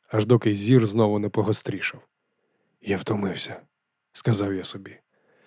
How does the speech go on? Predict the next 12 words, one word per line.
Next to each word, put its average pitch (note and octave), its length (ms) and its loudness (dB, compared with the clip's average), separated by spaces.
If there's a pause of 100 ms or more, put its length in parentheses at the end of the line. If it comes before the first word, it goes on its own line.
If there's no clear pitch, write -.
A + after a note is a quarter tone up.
(280)
«Надто C3+ 360 8
втомився, B2 520 4
щоб A2 240 0
намагатися A2 600 2
знайти G#2+ 360 0
Моллі A2 340 4
своїм G#2+ 300 -2
скілом. F#2 380 -8 (680)
Мушу C3 280 8
спробувати A2+ 600 2
трохи A2 280 2
подрімати». G#2+ 680 -4